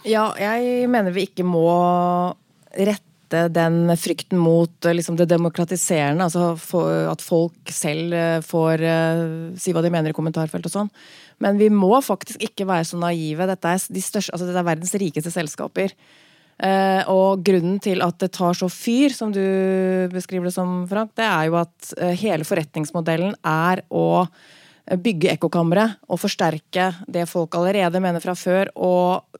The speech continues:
eh, og, og f-, sk-, altså at, at ting som skaper sterke følelsesutbrudd er det som sprer seg. Eh, det er, eh, det er det som er, eh, det er det disse selskapene faktisk tjener pengene sine på.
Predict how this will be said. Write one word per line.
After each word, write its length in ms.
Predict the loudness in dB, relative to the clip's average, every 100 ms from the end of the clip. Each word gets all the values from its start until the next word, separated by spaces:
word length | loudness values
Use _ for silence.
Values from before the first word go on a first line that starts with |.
| -4
eh, 760 | -2 0 -2 -2 -4 -4 -6
og, 460 | -4 -2 0 -2 -4
og 120 | -8
f-, 220 | -10 -14 -20 -20 _ -20 -18
sk-, 340 | -16 -16 -12 -6
altså 280 | -2 0 0
at, 120 | -2 -6
at 200 | -6 -4
ting 220 | -4 -4
som 200 | -4 -4
skaper 440 | -4 -2 -2 -4
sterke 500 | -8 -8 -4 -4 -6
følelsesutbrudd 840 | -6 -4 -4 -8 -8 -8 -6 -4 -4
er 100 | -4
det 140 | -4
som 220 | -2 -4 -4 -10 -20 -20 -18
sprer 420 | -8 -2 0 0
seg. 320 | -2 -2 -2 -4
Eh, 720 | -4 -2 0 -2 -2 -2 -4
det 160 | -2 0
er, 240 | 0 0
eh, 260 | -2 -4 -4
det 140 | -4
er 60 | -4
det 580 | -2 -2 -4 -4 -8 -10
som 160 | -8
er, 240 | -6 -6 -6
eh, 220 | -8 -8 -10 -14 -20 -20 -18
det 100 | -6
er 80 | -2
det 80 | -2
disse 240 | -2 -6
selskapene 500 | -6 -6 -8 -8 -6
faktisk 320 | -6 -6 -8 -6
tjener 220 | -4 -4
pengene 300 | -4 -4 -4
sine 160 | -4 -4
på. 180 | -4